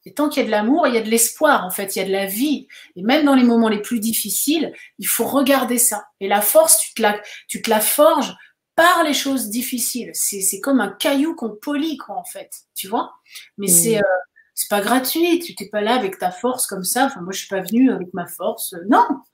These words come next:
Speaker 1: C'est, en fait, c'est surtout, j'ai, euh, une force de vie en moi, un instinct de vie, en fait. C'est ça qui me dit, j'abandonne pas. Je tombe,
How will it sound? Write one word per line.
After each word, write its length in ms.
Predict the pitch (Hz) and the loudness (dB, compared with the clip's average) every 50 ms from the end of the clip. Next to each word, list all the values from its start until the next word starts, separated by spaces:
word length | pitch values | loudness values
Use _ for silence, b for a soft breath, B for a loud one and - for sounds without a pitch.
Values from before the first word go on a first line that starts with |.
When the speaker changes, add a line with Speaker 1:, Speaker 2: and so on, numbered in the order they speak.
| _ _ _ | _ _ _
Speaker 1:
C'est, 120 | - - 202 | -6 -4 -2
en 80 | - | 2
fait, 180 | - 311 320 320 | 4 4 4 4
c'est 120 | - 233 | 2 0
surtout, 420 | - - - - - 302 339 339 339 B B B B B _ _ | -2 -4 -6 -4 0 0 2 2 0 B B B B B _ _
j'ai, 320 | - 202 208 202 190 190 | -8 -4 0 0 2 2
euh, 180 | 180 170 170 170 170 - _ _ _ _ _ _ _ _ _ _ _ _ _ _ _ _ _ _ _ _ _ _ _ _ _ | 2 0 -2 -6 -10 -16 _ _ _ _ _ _ _ _ _ _ _ _ _ _ _ _ _ _ _ _ _ _ _ _ _
une 120 | - 208 - | -8 -4 0
force 340 | - - - 359 339 285 226 | 2 4 6 6 6 6 4
de 120 | 220 254 | 2 2
vie 380 | 226 202 208 226 285 330 330 277 | 2 0 0 2 2 2 2 2
en 140 | 220 208 | 0 0
moi, 280 | 196 185 175 160 - - | -2 -4 -6 -8 -10 -8
un 200 | - 196 202 226 | -6 -2 2 4
instinct 380 | 262 330 330 - - - 285 285 | 4 4 4 2 2 2 4 4
de 140 | 262 233 226 | 4 4 2
vie, 340 | 196 - 190 208 - _ _ _ _ _ _ | -2 -6 -8 -10 -10 _ _ _ _ _ _
en 80 | - 202 | -20 -20
fait. 200 | - - 196 196 | -12 -10 -6 -2
C'est 220 | 185 - - 269 | 0 0 0 0
ça 160 | - - 214 196 190 - | 0 -2 -4 -4 -4 -6
qui 100 | - 226 | -2 0
me 120 | 226 226 233 | 0 0 0
dit, 280 | 226 - 285 311 B B B B B | 2 2 2 2 B B B B B
j'abandonne 560 | - - 220 220 208 226 233 240 226 240 240 - | -2 2 2 2 4 4 2 2 4 2 2 2
pas. 180 | - - - - | 0 0 -2 0
Je 140 | - 262 | 0 0
tombe, 400 | 302 302 - 427 427 - - - | -2 0 0 0 2 2 0 -2